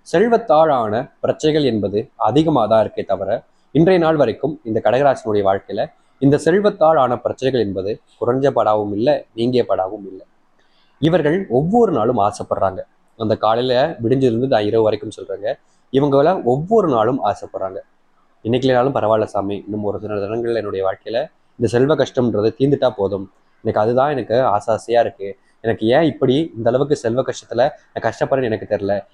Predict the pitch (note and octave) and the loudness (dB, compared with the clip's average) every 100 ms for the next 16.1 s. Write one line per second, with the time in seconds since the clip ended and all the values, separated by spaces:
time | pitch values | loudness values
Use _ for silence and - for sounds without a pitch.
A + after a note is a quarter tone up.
0 | _ A#2 C3 C3 C3 - E3+ F#3+ D3+ A#2+ | _ -2 0 0 -2 2 2 4 2 0
1 | A2+ A#2 A#2+ B2 A2+ A#2 A2 G2+ G#2 G2 | 0 0 0 0 2 2 2 -2 -2 -6
2 | B2+ - _ _ A#2+ D3+ A3 G3+ D3+ A#2+ | -8 -12 _ _ -2 2 2 2 2 2
3 | A2+ A2 A#2 C3+ A2 B2 D#3+ C#3 B2 A2 | 2 0 -4 -2 0 4 4 2 2 2
4 | - - G2 - A2+ G#2+ G#2+ G2+ G2 G2+ | 0 -6 -8 -6 -4 -2 0 0 0 0
5 | G2+ D#3 - _ - A#2 A2 E3+ - _ | 0 -2 -6 _ -6 2 2 2 -8 _
6 | _ _ _ _ _ _ A#2+ A#2+ A2+ G#2+ | _ _ _ _ _ _ -2 2 2 0
7 | A2+ - G2 F#2+ - _ _ _ _ B2 | -4 -6 -4 -4 -12 _ _ _ _ -6
8 | B2 A3 F3+ E3 E3 G3 A3 - _ - | 0 2 2 0 0 -2 -2 -8 _ -6
9 | C#3+ D3+ E3 D#3 D3 C#3 B2+ G#2+ C#3+ - | -2 0 2 4 2 2 -2 -4 -8 -6
10 | A#2+ C3 F#3 - - C#3 - D#3+ A#2 A#2+ | -2 0 -2 -8 -10 -8 -6 0 0 0
11 | A2+ G#2 A2+ A#2 G2+ G2 G2+ _ _ _ | 0 0 0 -4 -6 -8 -12 _ _ _
12 | _ - C3 D3+ C#3+ C3 A#2 A2+ D3 D3 | _ -2 0 2 2 2 2 2 2 0
13 | C3+ F3 - G#2+ G2+ A2+ D#3 C#3+ B2+ G#2+ | 2 0 -2 -8 -2 0 0 -2 -4 -6
14 | F#2+ C#3 A2 G2 G2 G2 - A#2+ C#3+ C#3+ | -4 -2 -2 -4 -8 -12 -4 -2 0 2
15 | C#3+ B2+ - A2 B2 A#2 G2+ A#2+ G#2 F#2+ | 2 0 -4 -12 -8 -6 -6 -6 -8 -10